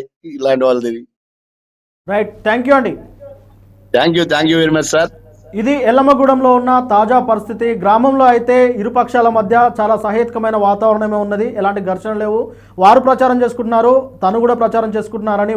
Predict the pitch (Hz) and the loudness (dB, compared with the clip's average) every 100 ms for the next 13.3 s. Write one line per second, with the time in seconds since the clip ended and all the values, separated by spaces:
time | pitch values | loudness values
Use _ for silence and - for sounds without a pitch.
0 | 202 226 233 226 208 202 202 214 190 196 | -2 0 0 0 -2 -4 -4 -4 -4 -6
1 | 208 208 202 202 202 190 202 202 196 214 | -6 -4 -4 -4 -8 -8 -4 -4 -4 -4
2 | 262 - - - 214 262 226 285 302 294 | -4 -10 -14 -4 2 4 6 4 4 2
3 | 285 269 254 240 254 269 262 262 269 202 | 2 2 0 2 2 4 6 6 4 0
4 | 190 233 226 226 247 214 214 240 254 247 | -6 -4 -2 2 2 4 2 2 0 -2
5 | 240 226 226 220 214 220 262 277 - - | -2 -4 -2 -2 -2 0 0 0 -10 -16
6 | - 196 226 214 240 269 277 269 262 233 | 0 4 6 6 2 0 0 0 0 2
7 | 233 233 262 262 - 190 196 208 190 202 | 0 0 -4 -4 -8 -4 0 0 0 0
8 | 226 240 240 226 220 220 196 190 233 220 | 0 0 0 2 0 0 -2 -2 -2 -2
9 | 226 226 202 202 190 233 240 220 208 214 | -2 -2 -4 -4 -4 -4 -2 0 0 0
10 | 214 214 208 208 220 180 - - - 254 | -2 -4 -4 -2 -2 -4 -10 -18 -2 0
11 | 220 269 262 233 233 240 233 226 247 254 | 4 4 4 2 0 0 0 2 0 -2
12 | 202 269 240 233 240 226 220 220 226 220 | 0 0 0 -2 -2 0 0 2 0 0
13 | 220 226 | -2 0